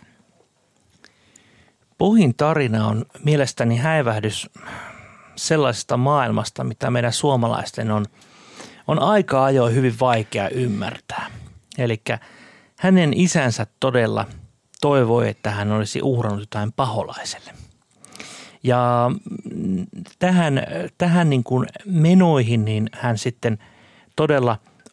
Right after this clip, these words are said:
otti, otti myöskin sukunsa, sukunsa muut miehet mukaan ja oman kylänsä. Elikkä uskonto ei todellakaan ole siis yksityisasia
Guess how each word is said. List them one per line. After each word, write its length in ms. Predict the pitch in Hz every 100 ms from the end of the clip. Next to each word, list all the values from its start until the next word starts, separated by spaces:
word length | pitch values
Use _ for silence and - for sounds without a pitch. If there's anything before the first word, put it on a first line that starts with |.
| -
otti, 420 | 156 151 - 127 -
otti 340 | 151 147 139
myöskin 420 | 131 127 - 123
sukunsa, 560 | 107 170 - 135 - 117 - - -
sukunsa 580 | - 202 196 175 139 117
muut 340 | 135 202 208
miehet 360 | 180 175 156 147 -
mukaan 480 | 151 - 143 135
ja 120 | 131 127
oman 360 | 147 139 127
kylänsä. 520 | 117 131 123 113 107 101 - - - -
Elikkä 280 | 127 131 -
uskonto 540 | 190 196 - 135 135
ei 60 | 131
todellakaan 600 | 127 160 143 127 120 127
ole 180 | 147 160
siis 280 | - 180 -
yksityisasia 1080 | 247 208 135 - 104 - - 113 - 110